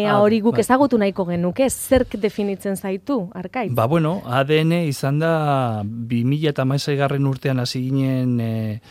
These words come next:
Speaker 2: proiektu bat, azken finean, e, be-, e, urtero bezala, kolekzio, e, kolekzio bat egiten dut. Kolekzioa esan dezakegu, e, jantziak arropa bezala, ez? A nivel textil, eh, egiten dutena. Orduan, hasi nintzen bi mila eta hamaseigarren urtean, baina beste kontzeptu batekin, beste filosofia batekin, eta nahi nuen,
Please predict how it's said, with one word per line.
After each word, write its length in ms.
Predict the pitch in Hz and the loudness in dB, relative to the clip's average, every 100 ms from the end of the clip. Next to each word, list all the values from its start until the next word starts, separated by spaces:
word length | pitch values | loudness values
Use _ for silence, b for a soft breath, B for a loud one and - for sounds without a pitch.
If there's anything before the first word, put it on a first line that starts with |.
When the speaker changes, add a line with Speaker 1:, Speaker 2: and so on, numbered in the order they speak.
| B | B
Speaker 2:
proiektu 480 | - 117 131 139 123 | -4 0 0 0 2
bat, 180 | 139 143 | 2 2
azken 360 | 113 - 139 135 | 0 -2 -2 -2
finean, 400 | 139 143 156 170 123 | 0 0 2 2 2
e, 240 | 110 123 | 0 -2
be-, 220 | 120 113 117 | -4 -6 -6
e, 160 | 127 117 | -4 -4
urtero 320 | 120 151 147 | 0 2 2
bezala, 380 | 139 156 160 185 | 2 0 -2 -2
kolekzio, 560 | - 123 143 - 143 127 120 113 | 0 0 0 0 0 2 2 0
e, 160 | 104 92 95 | -4 -10 -12
kolekzio 400 | 127 131 139 139 | -6 -6 -2 0
bat 160 | 156 196 B B B B B B | 0 0 B B B B B B
egiten 420 | - 135 165 127 | -4 -4 0 2
dut. 160 | 156 135 | 4 2
Kolekzioa 540 | - 131 160 - 185 170 | 0 0 0 2 2 2
esan 160 | 151 | 0
dezakegu, 480 | 143 156 147 147 175 196 | 0 0 -2 0 0 0
e, 100 | 127 107 104 - - | 0 -2 -6 -8 -10
jantziak 500 | 110 113 - 170 175 | -4 -4 -2 -4 -2
arropa 320 | 117 139 139 | -2 -2 0
bezala, 400 | 107 104 127 98 139 | -2 -2 -4 -2 -4
ez? 180 | 220 - B B B B - | -6 -10 B B B B -4
A 80 | |
nivel 260 | 123 127 147 | 0 2 2
textil, 420 | 123 - 135 113 | 0 -4 -4 -2
eh, 600 | 95 95 98 98 90 95 | -2 -2 -2 -4 -6 -6
egiten 320 | 120 135 131 117 | -6 -4 0 0
dutena. 340 | 110 156 123 | 2 2 2
Orduan, 240 | 127 156 170 | 0 0 0
hasi 140 | 135 | 0
nintzen 640 | 170 165 175 180 165 151 127 | -2 0 0 2 2 0 0
bi 140 | 127 | 0
mila 200 | 135 165 | 2 2
eta 120 | 156 | 0
hamaseigarren 560 | 147 151 156 151 156 156 | 0 0 0 0 2 2
urtean, 280 | 151 180 175 | 2 2 2
baina 220 | 147 127 | 2 2
beste 260 | 151 - 160 | 0 -2 0
kontzeptu 540 | 143 131 165 - 139 | 0 2 0 0 0
batekin, 400 | 127 127 139 185 | 0 0 -2 -2
beste 240 | 147 - | -2 -2
filosofia 540 | - 143 147 147 - 147 | -4 -2 -2 -2 -2 0
batekin, 360 | 135 135 147 160 | 0 -2 -2 -2
eta 240 | 123 113 | 0 0
nahi 160 | 127 160 | 0 2
nuen, 320 | 160 170 180 | 2 0 -2